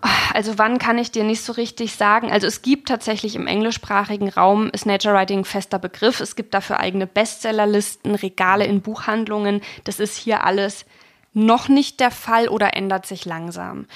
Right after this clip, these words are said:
Wir haben vor allem durch Übersetzungen vom Nature Writing mitbekommen.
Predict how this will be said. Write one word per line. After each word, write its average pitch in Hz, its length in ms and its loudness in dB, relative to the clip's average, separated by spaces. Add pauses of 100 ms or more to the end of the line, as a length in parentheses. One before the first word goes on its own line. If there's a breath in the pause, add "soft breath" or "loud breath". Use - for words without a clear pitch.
(300 loud breath)
Wir 208 140 2
haben 226 160 4
vor - 180 -4
allem 240 420 2
durch 214 160 -6
Übersetzungen 196 720 -2
vom 196 160 -6
Nature 185 340 -2
Writing 190 340 0
mitbekommen. 247 640 -2